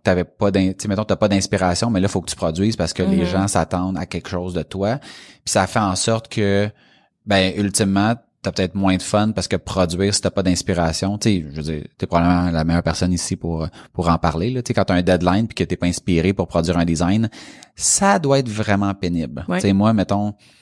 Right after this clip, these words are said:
Speaker 1: être pas inspiré pour du code, c'est, je peux, mettons, être, pas être dans un bon mood pour, euh, tu sais, pas, pas dans mon meilleur mood pour être productif,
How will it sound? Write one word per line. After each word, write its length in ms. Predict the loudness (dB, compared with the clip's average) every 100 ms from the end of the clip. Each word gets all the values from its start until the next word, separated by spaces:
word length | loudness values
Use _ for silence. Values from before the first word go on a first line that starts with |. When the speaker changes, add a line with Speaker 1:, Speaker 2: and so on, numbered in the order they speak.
| _ _ _ -4
Speaker 1:
être 200 | -4 -2
pas 180 | 0 2
inspiré 500 | 0 -2 -2 0 -2
pour 140 | -6
du 100 | -6
code, 400 | -2 -2 -2 -6 -12 -18
c'est, 360 | -16 -14 -16 -16
je 100 | -2
peux, 140 | 2
mettons, 260 | 4 4 2
être, 160 | 0 2
pas 120 | 0
être 40 |
dans 220 | 2 2 2
un 80 | 2
bon 260 | 2 0
mood 380 | -2 -2 -2 -4
pour, 500 | -6 -4 -4 -6 -10 -20 -20 _ -4
euh, 680 | -2 0 -2 -4 -6 -8 -10
tu 60 | -8
sais, 80 | -2
pas, 100 | 0 0 _ _ 0
pas 100 | 2
dans 160 | 4
mon 160 | 2 0
meilleur 420 | 2 4 4 2
mood 380 | 2 2 2 0
pour 220 | -2 0
être 100 | -2
productif, 680 | -2 -4 -6 0 2 2